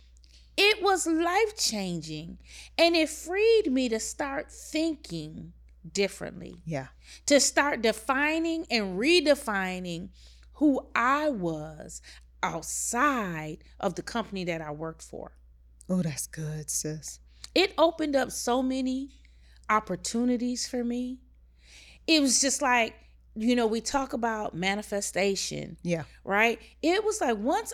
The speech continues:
Speaker 1: I could clear the blockages that had me stuck in the box,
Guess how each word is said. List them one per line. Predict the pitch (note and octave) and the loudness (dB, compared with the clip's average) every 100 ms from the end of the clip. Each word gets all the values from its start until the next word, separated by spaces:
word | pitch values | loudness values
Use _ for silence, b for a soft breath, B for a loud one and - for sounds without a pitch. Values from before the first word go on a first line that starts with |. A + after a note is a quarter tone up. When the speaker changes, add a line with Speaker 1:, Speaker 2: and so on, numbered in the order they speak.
| - | -6
Speaker 1:
I | C#4+ C#4+ D4 D4 - | -4 -4 -6 -6 -4
could | D4+ C4+ A3+ G#3 | 2 4 4 0
clear | - - D4 E4 E4 D4+ | -10 -8 -2 2 2 2
the | A3 | 0
blockages | E3+ F#3+ A3 C4+ C4+ G#3+ F3 C3+ C3+ - - b b | 0 -2 0 -2 -2 -4 -4 -8 -10 -10 -12 b b
that | - A3 | 0 2
had | A#3+ B3+ A#3+ | 2 2 2
me | A3+ | 2
stuck | G#3+ - C4+ - | 0 -2 -2 -2
in | B3 G3+ | -4 -2
the | D#3 | -4
box, | D#3+ E3+ C4 A4 - - - - | -4 -4 -6 -10 -14 -12 -12 -14